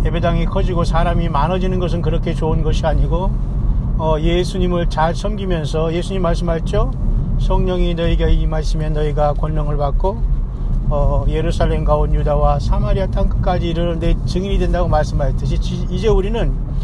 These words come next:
에, 가장 그 영적인 예루살렘인데 가정, 가정구원, 우리 자녀들에 대한 믿음의 점검이 많이 필요한 때가 아닌가 봅니다.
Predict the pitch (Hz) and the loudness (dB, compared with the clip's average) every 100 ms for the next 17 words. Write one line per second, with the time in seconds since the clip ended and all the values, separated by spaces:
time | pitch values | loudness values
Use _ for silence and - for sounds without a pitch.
0 | - - - - 143 143 135 - 175 185 | -2 -2 -4 -4 -2 0 -2 0 0 2
1 | 214 214 214 214 185 185 185 - 226 214 | 2 2 0 0 2 2 2 0 0 2
2 | 190 202 196 190 180 180 180 175 170 175 | 2 2 0 0 0 0 -2 -2 0 2
3 | 214 170 - - 160 190 214 170 139 151 | 2 2 0 0 0 -2 -2 0 0 -2
4 | - - - - - - - - 170 180 | -4 -4 -2 0 0 0 -2 -2 -2 0
5 | 160 175 175 175 165 165 160 160 - - | 0 0 0 0 0 0 0 0 -2 -2
6 | - - - - - - - 185 185 160 | -2 -2 -2 -2 -4 -2 -2 -2 -2 -2
7 | 170 175 180 170 151 170 185 220 202 190 | -2 -2 -2 -2 -2 -4 -6 -4 -4 -4
8 | 175 170 160 160 165 143 143 143 190 | -2 -2 -2 -4 -4 -6 -8 -8 -10